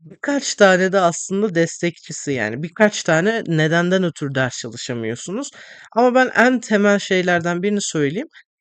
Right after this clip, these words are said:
Yanınızdaki oda arkadaşını siz özel bir yurtta olsanız bile seçemediğiniz için,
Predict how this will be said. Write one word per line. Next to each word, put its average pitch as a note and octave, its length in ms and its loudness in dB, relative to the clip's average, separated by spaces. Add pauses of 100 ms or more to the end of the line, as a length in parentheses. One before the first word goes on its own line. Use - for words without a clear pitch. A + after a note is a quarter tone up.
Yanınızdaki B3+ 680 0
oda A#3 260 4
arkadaşını A3+ 760 0
siz G3+ 460 -6
özel F3 460 2
bir C#4 80 4
yurtta G#3+ 320 2
olsanız F3 640 0
bile D3 340 0
seçemediğiniz F#3+ 1120 0
için, F3 320 -6